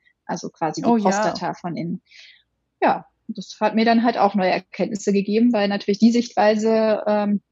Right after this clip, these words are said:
Speaker 1: hab ich sonst nicht. Und gerade
Speaker 2: Stimmt.
Speaker 1: Männer halt oft, ähm, da eher,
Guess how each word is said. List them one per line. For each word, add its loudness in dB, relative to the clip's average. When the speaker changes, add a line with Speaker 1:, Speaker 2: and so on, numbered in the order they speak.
Speaker 1:
hab -6
ich -10
sonst -8
nicht. -14
Und -2
gerade 2
Speaker 2:
Stimmt. 4
Speaker 1:
Männer 4
halt 0
oft, -4
ähm, -2
da -2
eher, 0